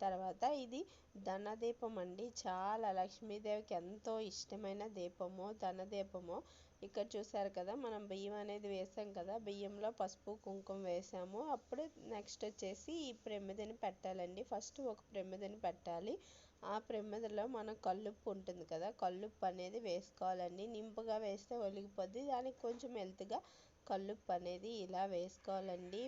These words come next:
వేసుకున్న తర్వాత ఏంటంటే, అందులోని మనము ఉన్-, యాలకులు ఉంటాయి కదా, యాలకులు, అలాగే లవంగాలండి. యాలకులు ఒక మూడు, లవంగాలు ఒక మూడు అనేది వేసుకోవాలండి. వేసుకున్న తర్వాత మనం ఏంటంటే,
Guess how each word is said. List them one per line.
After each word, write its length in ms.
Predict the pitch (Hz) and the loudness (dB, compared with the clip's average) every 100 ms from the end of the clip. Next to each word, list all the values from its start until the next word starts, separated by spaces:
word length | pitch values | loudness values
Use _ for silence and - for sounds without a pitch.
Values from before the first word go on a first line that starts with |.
| 247 | 2
వేసుకున్న 520 | 190 202 - 220 226 208 | 2 2 -2 -4 -2 0
తర్వాత 380 | 170 170 185 214 226 185 | 0 2 0 0 0 -2
ఏంటంటే, 500 | 190 196 190 202 214 220 | -2 -4 -4 -2 -2 0
అందులోని 560 | 185 208 208 202 214 254 285 262 | 0 0 4 4 4 0 0 0
మనము 320 | 226 226 294 - - - - - | 0 -2 -2 -4 -14 -20 -14 -6
ఉన్-, 200 | 208 214 220 - | -4 -4 -6 2
యాలకులు 420 | 196 196 226 254 226 | 4 4 0 -2 -2
ఉంటాయి 260 | 202 190 175 | 0 -2 -2
కదా, 200 | 165 185 196 240 | -4 0 2 4
యాలకులు, 580 | 185 165 202 - 175 196 262 202 | 2 2 -2 -4 -4 0 2 4
అలాగే 340 | 190 196 220 233 | 4 2 0 2
లవంగాలండి. 880 | 190 180 208 202 208 180 190 185 208 254 | 2 2 0 0 2 0 -2 -4 -2 0
యాలకులు 400 | 202 190 202 220 214 | 2 0 0 0 -2
ఒక 100 | 208 202 | -2 -8
మూడు, 260 | 190 175 180 185 190 | -2 -2 -2 -2 0
లవంగాలు 500 | 170 185 208 208 214 | 2 0 0 0 0
ఒక 100 | 202 214 185 | -2 -4 -2
మూడు 240 | 180 190 190 | 0 2 2
అనేది 300 | 185 190 226 254 | 0 -2 0 0
వేసుకోవాలండి. 840 | 190 190 - 196 202 185 202 196 254 | 0 -2 -2 0 2 0 -2 -2 2
వేసుకున్న 460 | 202 196 - 220 226 208 | 2 2 -2 -6 -2 0
తర్వాత 380 | 185 180 180 - 403 269 277 - 285 269 | 2 2 0 0 -4 -4 -10 -12 -10 -4
మనం 200 | 220 233 220 208 | -2 0 0 0
ఏంటంటే, 480 | 233 233 247 240 | 0 0 0 2